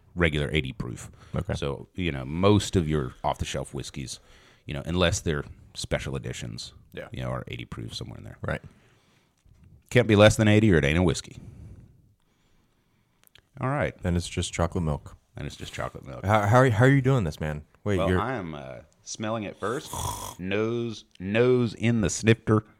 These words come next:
Speaker 1: mouth open. Um, smells like bourbon. Okay, so I'm getting a, I'm definitely getting, like, raisins or currants in there. Um,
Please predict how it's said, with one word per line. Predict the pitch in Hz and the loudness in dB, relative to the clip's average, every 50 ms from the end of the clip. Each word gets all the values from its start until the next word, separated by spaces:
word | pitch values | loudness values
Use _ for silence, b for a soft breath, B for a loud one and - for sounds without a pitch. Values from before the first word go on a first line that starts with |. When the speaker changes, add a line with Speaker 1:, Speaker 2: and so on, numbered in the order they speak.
| b b b b b _ | b b b b b _
Speaker 1:
mouth | 90 95 104 104 - - - | -2 0 0 0 0 -2 -2
open. | 98 95 95 92 95 92 87 85 - B B B B B B B B B B B B B B B _ | -2 -2 -2 -2 -4 -6 -6 -8 -14 B B B B B B B B B B B B B B B _
Um, | - 101 107 107 107 107 104 | 2 4 4 4 4 4 2
smells | 95 - 110 110 113 127 131 - | -2 -2 0 2 2 2 4 4
like | 135 127 107 | 2 2 6
bourbon. | 101 104 107 110 95 78 62 57 - - - - _ _ _ _ _ _ _ _ _ _ _ _ _ _ _ _ _ _ _ _ - - | 6 6 6 8 6 4 2 0 -6 -14 -20 -20 _ _ _ _ _ _ _ _ _ _ _ _ _ _ _ _ _ _ _ _ -4 0
Okay, | 92 95 - 92 85 82 | 0 2 4 4 4 4
so | 80 - - 92 82 82 82 80 80 - - _ _ _ _ _ _ _ _ _ _ _ | 4 4 4 6 6 6 6 4 2 0 -6 _ _ _ _ _ _ _ _ _ _ _
I'm | 80 82 85 | -6 -6 -2
getting | 76 90 90 85 85 82 80 | 0 0 0 2 2 0 0
a, | 78 76 73 73 71 69 69 71 - - | 0 0 0 0 0 -2 -2 -4 -4 -2
I'm | 71 82 85 | -2 0 4
definitely | 92 101 107 107 101 95 | 4 4 4 4 2 4
getting, | 87 95 87 87 | 4 4 4 6
like, | 85 80 73 67 | 4 2 2 2
raisins | 76 82 82 82 76 87 76 73 | 2 2 2 2 2 0 -2 -2
or | 73 | -4
currants | - - - 95 87 85 82 80 - 90 | -2 2 4 4 4 4 4 2 2 2
in | 80 76 | 2 4
there. | 78 76 76 76 76 71 71 - - - - - _ | 4 4 4 4 4 2 2 -2 -6 -14 -20 -12 _
Um, | - 71 65 64 64 62 69 | -4 -2 -2 -2 -4 -8 -10